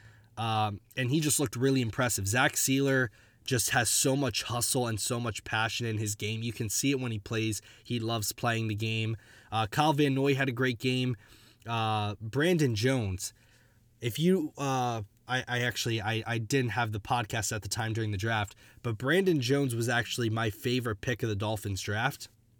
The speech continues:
Um, and I don't really know why. It's just when I watched him play in college, when I saw the demeanor that he carried himself with,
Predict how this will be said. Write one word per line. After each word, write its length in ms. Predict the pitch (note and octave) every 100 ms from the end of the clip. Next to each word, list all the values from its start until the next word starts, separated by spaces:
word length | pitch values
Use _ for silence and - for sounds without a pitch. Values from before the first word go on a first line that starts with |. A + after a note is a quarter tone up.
| _ _ _ _ - -
Um, 320 | A#2 A#2 A#2 A2+
and 160 | A#2+
I 80 | A#2+
don't 260 | A#2 D#3+ - _ - _
really 240 | B2+ C#3+ C3+
know 160 | C3
why. 300 | A2 G#2 B2
It's 140 | A2+ -
just 180 | A2
when 120 | B2 A#2
I 100 | G#2+
watched 440 | G#2 A#2 - -
him 100 | B2+
play 300 | - A#2+ A#2+
in 100 | A2+
college, 560 | G#2+ A2 A2 G#2+ G#2+ - - -
when 160 | A2+ A2+
I 120 | G#2+
saw 340 | - C#3 C3+
the 120 | C3+ B2
demeanor 480 | A#2 A#2+ B2+ B2
that 120 | A#2+ A2+
he 140 | A2
carried 360 | - A#2+ A#2 A2+
himself 460 | A2+ - A2+ G#2+
with, 300 | A#2 A2+ -